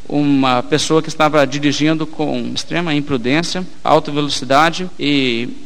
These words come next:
provocou um acidente, inclusive provocando fatalidade. E quando a pessoa estava sendo presa pela polícia devido ao que ela tinha acabado de fazer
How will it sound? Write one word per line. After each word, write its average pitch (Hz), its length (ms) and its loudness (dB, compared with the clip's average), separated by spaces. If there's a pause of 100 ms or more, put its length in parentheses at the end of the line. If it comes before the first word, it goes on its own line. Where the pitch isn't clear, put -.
(100)
provocou 143 760 2 (140)
um 131 420 0
acidente, 160 760 0 (160)
inclusive 139 600 0
provocando 143 480 -2
fatalidade. 160 840 2 (240)
E - 60 -10
quando 165 220 2
a - 20 2
pessoa 170 320 2
estava 165 280 2
sendo 165 240 0
presa 185 380 4
pela 165 180 2
polícia 165 460 2
devido 156 400 2
ao 170 80 6
que 165 80 0
ela 165 140 4
tinha 175 160 0
acabado 160 360 4
de 151 140 -2
fazer 160 460 2